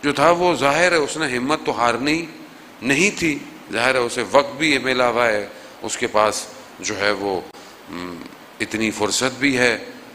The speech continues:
और उसका स्ट्रक्चर भी ऐसा डिजाइंड है कि वो जो है वो इंसान को छोड़ता नहीं है।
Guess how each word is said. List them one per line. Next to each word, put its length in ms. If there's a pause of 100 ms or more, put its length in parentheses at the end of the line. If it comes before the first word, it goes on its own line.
(160)
और 400 (460)
उसका 460
स्ट्रक्चर 540
भी 160
ऐसा 200
डिजाइंड 540
है 180 (520)
कि 80
वो 200
जो 160
है 160
वो 380
इंसान 400
को 100
छोड़ता 420
नहीं 260
है। 160